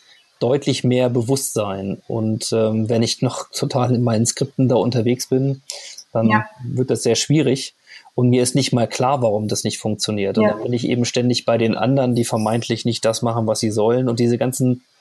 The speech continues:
Speaker 1: Diskussionen, die wir, ähm, auch in den allermeisten Organisationen haben.
Speaker 2: Mhm.
Speaker 1: Ähm, insofern, ja, ich glaube, Autonomie oder zumindestens das Bewusstsein,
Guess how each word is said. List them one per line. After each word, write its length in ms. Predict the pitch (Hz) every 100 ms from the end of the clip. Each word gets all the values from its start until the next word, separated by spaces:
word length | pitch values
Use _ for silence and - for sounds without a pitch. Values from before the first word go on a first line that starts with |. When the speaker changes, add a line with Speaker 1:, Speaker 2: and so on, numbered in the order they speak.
| _
Speaker 1:
Diskussionen, 680 | 131 - 127 - 127 139 131
die 160 | 117
wir, 520 | 117 120 117 113 113 -
ähm, 420 | 120 110 110 110 - -
auch 200 | 113 -
in 160 | 127 113
den 180 | 110
allermeisten 500 | - 117 113 113 -
Organisationen 960 | - 117 117 117 110 107 - 117 113 -
haben. 360 | 117 127 180 - _ - - - - - -
Speaker 2:
Mhm. 80 | 208 180 170
Speaker 1:
Ähm, 380 | 117 113 127 - _
insofern, 920 | 131 127 156 147 135 135 139 135 139
ja, 340 | 123 117 147 175
ich 160 | 131
glaube, 420 | - 135 147 139 - -
Autonomie 920 | - 139 - 135 127 123 120 151 190
oder 240 | 135 131
zumindestens 680 | - 123 147 156 - 135 -
das 200 | 123 -
Bewusstsein, 1000 | - 117 156 185 - 135 120 120 117 123